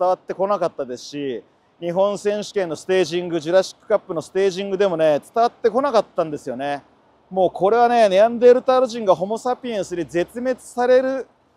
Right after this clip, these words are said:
えー、淘汰される予兆なんじゃないかなと思ってしまいました。こんな悲しいことはない。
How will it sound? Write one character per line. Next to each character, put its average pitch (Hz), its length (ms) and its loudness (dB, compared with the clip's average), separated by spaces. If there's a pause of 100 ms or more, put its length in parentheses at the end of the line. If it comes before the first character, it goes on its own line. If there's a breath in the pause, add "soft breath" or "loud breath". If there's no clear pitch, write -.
(160)
え 165 440 2
ー、 - 60 -8
淘 311 240 4
汰 208 100 6
さ 185 180 4
れ 180 140 6
る 175 300 2 (1160)
予 196 200 4
兆 330 280 2
な 339 100 6
ん 339 40 -4
じ 302 80 2
ゃ 269 40 6
な 220 100 6
い 175 40 0
か 170 80 0
な 156 100 2
と 165 80 0
思 175 100 0
っ - 40 -6
て - 60 -20
し 160 120 -8
ま 147 80 -2
い - 20 -4
ま 143 80 -4
し - 60 -18
た。 104 200 -10
こ 302 200 -4
ん 339 140 -6
な 320 140 4
悲 277 220 0
し - 120 -8
い 277 100 -6
こ 269 100 2
と 262 60 2
は 196 80 4
な 156 180 -2
い。 - 80 -12